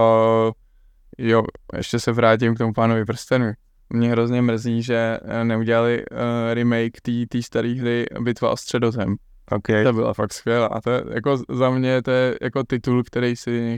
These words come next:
Speaker 1: který si pamatuju, pamatuju hodně, no. Nevím, jak to, jak to je v očích hráčů.
Speaker 2: Já
Speaker 1: Jak ty ta,
Speaker 2: určitě
Speaker 1: jak ta
Speaker 2: ne-,
Speaker 1: hra
Speaker 2: nevím jako hráčů všeobecně, ale lidi, co mají rádi Pána prstenů,
Speaker 1: No.
Speaker 2: tak je to vlastně další modla, která takhle
Speaker 1: Hmm.
Speaker 2: vznikla ve-, vedle těch filmů.
Speaker 1: Že
Speaker 2: Vedle,
Speaker 1: to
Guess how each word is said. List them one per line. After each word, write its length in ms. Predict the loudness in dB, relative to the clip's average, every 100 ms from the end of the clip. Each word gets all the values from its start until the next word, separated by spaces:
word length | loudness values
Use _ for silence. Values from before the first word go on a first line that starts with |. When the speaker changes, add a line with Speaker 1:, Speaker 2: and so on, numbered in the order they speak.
| -4
Speaker 1:
který 200 | -4 -4
si 140 | -6 -4
pamatuju, 600 | 0 0 0 -2 -2 -4 -6
pamatuju 400 | -4 -4 -4 -6
hodně, 280 | -4 -4 -4
no. 240 | -6 -12 -18 _ _ _ -2
Nevím, 180 | 2 2
jak 140 | 2
to, 200 | 2 2
jak 240 | 0 -4 -2
to 80 |
je 160 | -2 -2
v 100 | -6
očích 420 | -10 -6 -6 -4
hráčů. 520 | -4 -4 -6 -8 -12 -12 _ -10 -2
Speaker 2:
Já 120 | 0
Speaker 1:
Jak 100 | 2
ty 140 | 0
ta, 140 | 0 0
Speaker 2:
určitě 240 | 0 -2
Speaker 1:
jak 100 | -6 -6 -4
ta 100 | 0
Speaker 2:
ne-, 80 |
Speaker 1:
hra 80 | 2
Speaker 2:
nevím 260 | 2 2 2
jako 180 | 2 2
hráčů 320 | 2 0 -2
všeobecně, 600 | -2 0 0 -2 -2 -2
ale 180 | 0 0
lidi, 200 | -2 -4
co 140 | 0
mají 140 | 0 2
rádi 220 | 0 0
Pána 200 | 0 0
prstenů, 500 | -2 -6 -2 -2 -2
Speaker 1:
No. 280 | -2 -4 -6 -6
Speaker 2:
tak 360 | -2 0 -2 -2
je 160 | -2
to 320 | 0 2 2 2
vlastně 280 | 0 -2
další 340 | 0 0 0 0
modla, 320 | 0 0 -2
která 260 | 0 0 2
takhle 180 | 0 -2
Speaker 1:
Hmm. 60 |
Speaker 2:
vznikla 320 | -2 0 2 2
ve-, 160 | 0
vedle 320 | 0 0 0
těch 180 | -2 -6
filmů. 280 | -2 0 0
Speaker 1:
Že 40 | 0
Speaker 2:
Vedle, 220 | 0
Speaker 1:
to 40 | 0